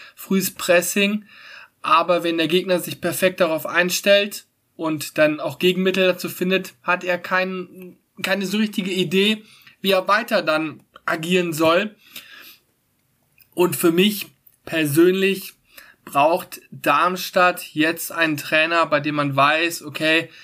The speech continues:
er kann die Mannschaft innerhalb von kürzester Zeit erreichen, er kann ihnen einen klaren Plan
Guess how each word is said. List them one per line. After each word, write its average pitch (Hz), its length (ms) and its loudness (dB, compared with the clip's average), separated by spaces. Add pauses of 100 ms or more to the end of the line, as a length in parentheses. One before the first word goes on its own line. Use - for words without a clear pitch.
(140)
er 147 120 -2
kann 156 240 -2
die 165 80 -2
Mannschaft 160 540 -2
innerhalb 160 300 0
von 151 180 -6
kürzester 180 560 0
Zeit 160 500 0 (440)
erreichen, 160 520 0
er 147 120 -6
kann 160 200 -2
ihnen 156 200 0
einen 151 260 -4
klaren 165 460 0
Plan 156 580 0